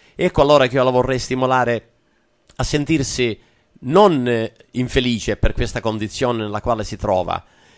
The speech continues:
E mi scusi se lo dico, io in questo caso i genitori li metterei da parte per il semplice fatto che il grande amore per la vita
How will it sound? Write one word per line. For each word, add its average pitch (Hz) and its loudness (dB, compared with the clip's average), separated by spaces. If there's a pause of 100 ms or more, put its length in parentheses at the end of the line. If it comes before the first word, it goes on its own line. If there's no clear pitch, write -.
(360)
E 110 2
mi 117 -4
scusi 147 -4
se 131 -4
lo 127 0
dico, 117 -4
io 139 0
in 135 0
questo 123 -6
caso 127 -2
i 110 -6
genitori 120 -2
li 113 -8
metterei 113 -6
da 107 -4
parte 110 -2
per 101 -4
il 101 -6
semplice 127 -8
fatto 104 -4
che 104 -8
il 104 -6
grande 123 -4
amore 101 -2 (640)
per 175 8
la 147 6
vita 131 2